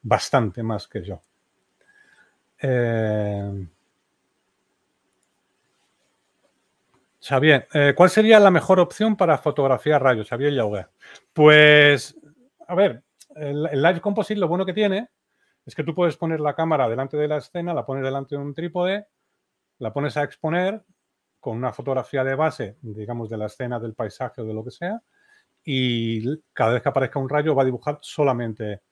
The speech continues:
el latigazo, solamente el rayo, solamente el relámpago, y el resto va a ser como la primera fotografía. Con lo que sí que hay que tener cuidado, quizá, es porque, eh, por la noche, si la tormenta eléctrica,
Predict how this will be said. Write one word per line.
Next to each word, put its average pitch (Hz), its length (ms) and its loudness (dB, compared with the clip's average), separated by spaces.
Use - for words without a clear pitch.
el 113 120 -6
latigazo, 110 520 -4
solamente 107 420 -10
el 101 140 -14
rayo, 131 240 -4
solamente 107 400 -8
el 110 80 -8
relámpago, 113 440 -6
y 104 60 -6
el 101 100 -8
resto 127 460 -6
va 117 140 4
a 110 60 -2
ser 101 540 -6
como 101 300 -8
la 101 140 -8
primera 107 240 -6
fotografía. 104 560 -8
Con 147 160 4
lo 143 100 8
que 127 120 -2
sí 170 140 -10
que - 80 2
hay 196 60 2
que 202 80 0
tener 185 300 0
cuidado, 180 380 2
quizá, 190 560 -2
es 135 160 -4
porque, 151 680 0
eh, 120 280 -4
por 123 100 -2
la 117 120 0
noche, 175 420 -2
si - 160 -8
la 127 120 0
tormenta 120 640 -2
eléctrica, 110 640 -10